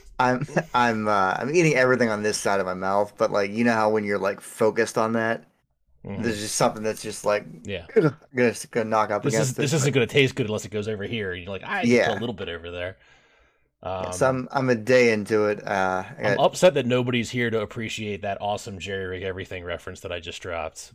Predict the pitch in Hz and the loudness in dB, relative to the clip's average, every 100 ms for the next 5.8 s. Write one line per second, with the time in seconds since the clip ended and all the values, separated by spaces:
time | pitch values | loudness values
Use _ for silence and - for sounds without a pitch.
0 | - 92 - 98 101 107 101 - 101 107 | -12 -10 -10 -4 -2 0 -2 -4 -12 -4
1 | 107 113 131 - 82 80 - 101 92 95 | -2 0 -2 -4 -4 -4 -4 -6 -10 -14
2 | 92 87 95 95 92 87 - - 120 160 | -14 -12 -14 -12 -12 -12 -14 -10 -2 -2
3 | - 160 139 160 113 101 101 98 98 87 | -2 -8 -2 0 0 -4 -8 -10 -12 -14
4 | 85 90 82 - - - - - - 110 | -12 -10 -10 -10 -10 -12 -14 -8 -4 -4
5 | 107 87 73 - - - _ - | -4 -14 -16 -18 -18 -18 _ -20